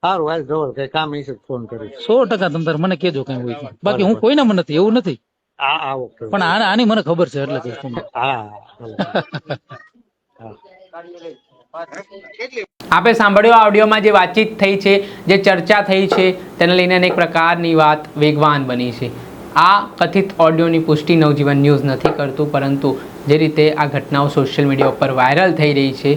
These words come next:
Speaker 3: તે ચર્ચાનું કેન્દ્ર બની છે. પરંતુ હવે સવાલો અનેક ઉઠી રહ્યા છે.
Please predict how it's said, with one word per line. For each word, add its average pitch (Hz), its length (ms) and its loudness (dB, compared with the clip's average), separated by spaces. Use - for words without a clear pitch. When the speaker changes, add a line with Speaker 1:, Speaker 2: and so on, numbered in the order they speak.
Speaker 3:
તે 139 140 0
ચર્ચાનું 135 640 0
કેન્દ્ર 135 360 0
બની 123 260 -6
છે. 117 160 -12
પરંતુ 165 420 2
હવે 160 200 4
સવાલો 139 480 2
અનેક 156 300 0
ઉઠી 147 220 0
રહ્યા 143 220 2
છે. 143 200 -2